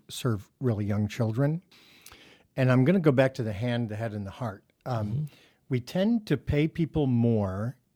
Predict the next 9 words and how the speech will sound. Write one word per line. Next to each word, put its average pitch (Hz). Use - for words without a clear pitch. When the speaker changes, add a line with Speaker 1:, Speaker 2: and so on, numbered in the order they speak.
Speaker 1:
when 120
they 113
have 113
fancy 156
technology 110
that 117
they 120
use 117
to 131